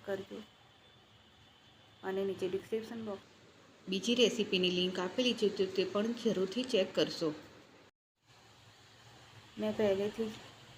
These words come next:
તવીને ગરમ કરવા મૂકી દીધી હતી. વણેલું પરોઠું આપણે તવી ઉપર મૂકી દીધું છે અને એક સાઈડથી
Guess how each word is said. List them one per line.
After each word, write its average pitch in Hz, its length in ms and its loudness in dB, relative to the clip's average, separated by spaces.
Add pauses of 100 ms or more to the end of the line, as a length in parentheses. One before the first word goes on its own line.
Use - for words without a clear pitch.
તવીને 202 400 2
ગરમ 196 300 2
કરવા 196 240 0
મૂકી 202 260 -6
દીધી 214 300 2
હતી. 214 220 -6 (580)
વણેલું 208 480 0
પરોઠું 190 400 -2
આપણે 180 260 -4 (380)
તવી 202 260 0
ઉપર 202 220 -4
મૂકી 208 200 -6
દીધું 214 280 -2
છે 233 160 0
અને 208 180 -4
એક 185 100 -10 (200)
સાઈડથી 214 440 -2